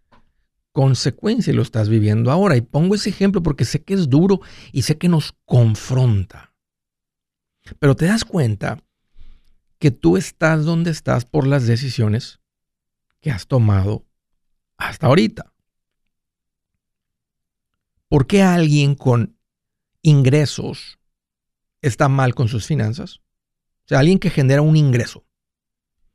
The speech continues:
¿Por qué esa persona tiene problemas económicos, problemas financieros? Aquí te va la respuesta. El culpable es esa persona por las decisiones que ha tomado hasta ahorita.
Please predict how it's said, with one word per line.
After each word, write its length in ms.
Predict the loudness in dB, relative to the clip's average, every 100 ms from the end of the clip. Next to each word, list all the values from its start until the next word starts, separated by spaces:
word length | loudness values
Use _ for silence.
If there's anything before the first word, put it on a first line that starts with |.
| _ _ _ _ _
¿Por 140 | -2
qué 80 | 0
esa 140 | 0 0
persona 260 | 0 0
tiene 220 | 0 0
problemas 680 | -2 _ 2 4 2 0 -2
económicos, 640 | -4 -2 0 0 -2 -6 -4
problemas 400 | 0 2 0 -2
financieros? 560 | -2 -2 -2 -4 -6 _ _ _ _ _ _ _ _ _ _ _ _ _ _ _ _ _ _ _ _ _ _ _ _ -18
Aquí 200 | -6 -4
te 80 | 0
va 100 | 0
la 80 |
respuesta. 520 | -2 -6 -6 -8 -10 -20 _ _ _ _ _ _ _
El 160 | -6 -4
culpable 800 | 2 0 2 -2 0 -2 -4 -8 _ _ _ _ _ _ _ _ _
es 160 | -2 0
esa 220 | -2 -2
persona 480 | -4 -2 -2 -2 -2
por 160 | 0
las 160 | 2 0
decisiones 320 | 0 -2 -2
que 80 | -4
ha 80 | -4
tomado 340 | 0 0 0
hasta 240 | -2 -4
ahorita. 480 | 0 0 -2 -8 _